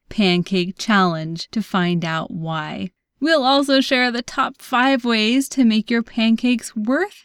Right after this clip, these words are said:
the extra effort. On the Summit Gear Review, we have not one,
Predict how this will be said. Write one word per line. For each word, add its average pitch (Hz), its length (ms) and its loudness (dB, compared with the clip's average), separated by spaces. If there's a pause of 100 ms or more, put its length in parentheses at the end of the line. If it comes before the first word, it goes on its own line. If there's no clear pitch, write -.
(100)
the - 240 -6
extra - 580 -6
effort. - 520 -6 (340)
On 359 400 4
the 311 100 0
Summit 254 360 4
Gear 262 240 4
Review, 254 480 6 (100)
we 262 180 10
have 247 360 6
not 294 420 8
one, 220 560 6